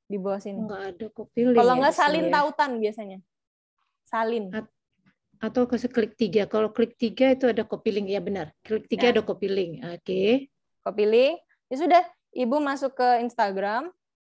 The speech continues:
Speaker 2: Oke,
Speaker 1: Ibu
Speaker 2: sebentar.
Speaker 1: pilih, Ibu pilih post apa? Story yang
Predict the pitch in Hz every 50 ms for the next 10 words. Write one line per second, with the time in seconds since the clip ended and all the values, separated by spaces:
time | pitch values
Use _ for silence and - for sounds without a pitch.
0 | _ _ _ _ _ _ _ _ _ _ _ _ _ _ _ _ _ _ _ _
1 | _ _ _ _ _ _ - 196 185 180 180 - _ _ _ - - 196 170 131
2 | 131 - - 220 220 208 240 233 233 233 233 240 240 254 254 208 220 220 220 214
3 | 202 214 214 202 202 202 196 196 196 208 202 _ _ _ _ _ _ _ _ _
4 | _ 214 208 - - _ _ 226 202 202 226 262 277 269 247 254 - _ _ _
5 | _ _ _ _ _ _ _ _ _ - 220 214 208 208 208 208